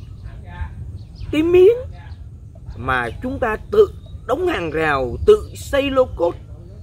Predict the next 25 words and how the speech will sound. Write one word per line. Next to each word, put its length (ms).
bảo 160
rằng 180
vườn 280
nho 240
của 160
mình, 300
để 180
rồi 160
loại 380
trừ 360
bao 280
nhiêu 320
cánh 220
đồng 260
nho 240
bao 260
la 360
của 100
vườn 300
nho 80
Chúa. 180
Thì 280
Chúa 220
sẽ 160
làm 280